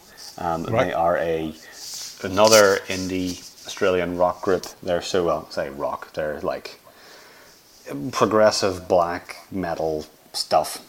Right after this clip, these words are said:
Speaker 1: Um, they're very
Speaker 2: Yeah.
Speaker 1: nice guys. I saw them in London, and the drummer sold me a T-shirt, so they still sell their own merch. That's how indie they are.
Speaker 2: <laughs>
Speaker 1: Um, they got two albums: Portal of Eye and Citadel. The Citadel is similar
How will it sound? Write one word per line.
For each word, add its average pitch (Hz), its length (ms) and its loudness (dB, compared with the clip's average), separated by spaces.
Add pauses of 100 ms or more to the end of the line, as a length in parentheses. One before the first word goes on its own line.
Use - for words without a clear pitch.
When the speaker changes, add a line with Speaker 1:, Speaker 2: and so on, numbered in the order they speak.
(120)
Speaker 1:
Um, 95 280 -4
they're 117 100 0
very 165 120 10
Speaker 2:
Yeah. 131 80 8
Speaker 1:
nice 110 140 4
guys. 120 460 8
I 101 40 -8
saw 104 160 4
them 95 140 4
in 92 60 0
London, 92 480 0
and 87 280 -6
the 85 160 -2
drummer 82 300 -6
sold 85 240 -4
me 82 80 -4
a 80 60 -4
T-shirt, 87 500 -4
so 87 100 -6
they 82 60 -6
still 95 200 0
sell 85 260 2
their 80 100 -2
own 82 140 -4
merch. 85 260 -4
That's 78 180 -6
how 87 80 -8
indie 82 260 6
they 160 220 6
are. - 80 2 (160)
Speaker 2:
<laughs> - 140 -10
Speaker 1:
Um, 90 260 -2 (300)
they 107 60 -2
got 113 120 8
two 165 160 8
albums: 104 300 12
Portal 120 340 6
of 101 100 6
Eye 87 320 10
and 82 220 -4
Citadel. 98 500 6 (400)
The 95 120 -6
Citadel 123 600 8
is 95 640 0 (640)
similar 113 760 4